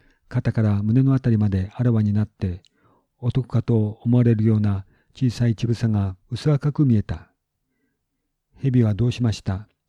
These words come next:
と、源氏も後から来てそっと覗いた。半七は替えをまくって入った。「薄暗くっていけねえ。庭の雨戸を一枚開けてくれ」と半七は言った。源氏が立って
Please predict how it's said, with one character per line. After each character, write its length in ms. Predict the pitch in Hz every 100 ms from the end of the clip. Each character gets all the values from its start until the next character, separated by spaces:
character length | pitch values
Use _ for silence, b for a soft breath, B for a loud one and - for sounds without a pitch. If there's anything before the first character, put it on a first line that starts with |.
| _ -
と、 320 | 113 107 98 b b _
源 220 | 127 123
氏 40 | 113
も 220 | 110 113
後 160 | 131 -
か 80 |
ら 100 | 139
来 80 | 113
て 260 | - 101 95
そ 160 | -
っ 60 | 107 -
と 160 | 120
覗 220 | 113 101 104
い 80 |
た。 240 | - 90 - _ _ _ _ _ _ _ _ _ _
半 180 | 123 117
七 220 | - 117
は 380 | 113 107 110 107
替 140 | - 120
え 60 | 120
を 80 |
ま 120 | 117 117
く 100 | -
っ 0 |
て 160 | -
入 160 | 87 107
っ 20 |
た。 320 | - - 82 _ _ _ _ _ _ _ _ _ _ _ -
「薄 180 | 110
暗 160 | 139 131
く 80 | -
っ 40 |
て 140 | - 113
い 40 |
け 140 | 123
ね 260 | 113 107 101
え。 40 | - _ _ _ -
庭 220 | 117 127
の 140 | 127
雨 180 | 123 123
戸 80 | 110
を 260 | 104 101 110
一 200 | _ -
枚 200 | 131 117
開 120 | 110 107
け 60 | 127
て 80 |
く 80 | 127
れ」 260 | 120 107 110 _ _
と 80 | 92
半 220 | 87 110
七 160 | - 127
は 80 | 113
言 80 |
っ 20 | -
た。 300 | - 80 - _ _ _ _ _ _ _ _ _ _ -
源 240 | 120 127
氏 80 | 117
が 80 | 117
立 140 | 107
っ 40 | 123
て 440 | - 110 104 104